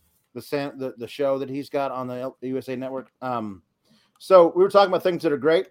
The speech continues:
Here's something that's not great. Lacey Evans. Um,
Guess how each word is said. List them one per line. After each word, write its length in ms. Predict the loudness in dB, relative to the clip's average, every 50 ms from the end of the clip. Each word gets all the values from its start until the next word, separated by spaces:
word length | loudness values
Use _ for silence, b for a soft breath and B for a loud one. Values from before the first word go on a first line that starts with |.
| _
Here's 160 | -8 -8 -2 -2
something 160 | -2 -2 -2
that's 140 | -4 -4 -2
not 180 | -2 -2 0
great. 280 | 2 0 0 0 -2 -4
Lacey 360 | -2 -2 -2 -2 0 0 2
Evans. 340 | 2 0 0 -6 -14 -18 _ _ _ _ _ _ _ _ 2
Um, 640 | 4 6 6 6 6 4 4 0 -2 -10 -12 -16 -20